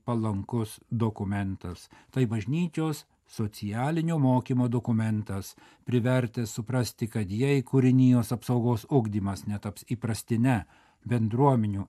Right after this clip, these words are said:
ir parapijų kasdienybe, neįsilies į tikėjimo kelionę, homiletiką, katechezę, tuomet enciklikos mokymas bus prieinamas tik kai kurioms bažnytinio elito grupėms,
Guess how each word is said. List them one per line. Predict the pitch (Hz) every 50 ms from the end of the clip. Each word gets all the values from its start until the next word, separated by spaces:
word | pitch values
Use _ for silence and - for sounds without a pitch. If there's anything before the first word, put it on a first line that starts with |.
| -
ir | 110 107 -
parapijų | - 113 117 123 123 123 113 - - 98 95 90
kasdienybe, | - - 110 101 90 98 113 113 143 175 175 160 151 156 151 147 139 - _ _ _ _ _ _ _ _ _ _ _ _ _ _ _ -
neįsilies | 104 113 120 117 110 98 - - - 101 95 98 110 123 135 143 139 143 139 - - - _ - -
į | - 117 117 120 120 -
tikėjimo | - 98 - - - 131 131 143 147 143 139 135 135 127 127 -
kelionę, | - 131 127 120 123 117 117 120 120 117 117 110 -
homiletiką, | - 107 92 92 98 95 107 123 127 - - 107 95 - 95 90 85 - - _ _ _ _ _ _
katechezę, | - 120 113 - - 87 85 - - 123 135 147 139 - 135 127 127 123 117 - _ _ _ _ _ _ _ - _ _ _ _
tuomet | - 147 151 160 170 170 156 - - _
enciklikos | - 123 120 - - 139 117 117 117 104 - 110 104 -
mokymas | 139 143 151 147 - 143 135 135 131 117
bus | 117 131 123 -
prieinamas | - 120 127 123 120 120 113 113 110 107 101 -
tik | - - 90 - _ _
kai | - 147 170 175 - - -
kurioms | - 117 113 123 139 135 123 110 87 82 - - - _ _ _ _ _ _
bažnytinio | - 107 113 101 113 127 135 131 - 127 123 123 123 143
elito | 131 117 113 120 110 - 107
grupėms, | 101 110 123 143 135 - 117 101 87 85 - -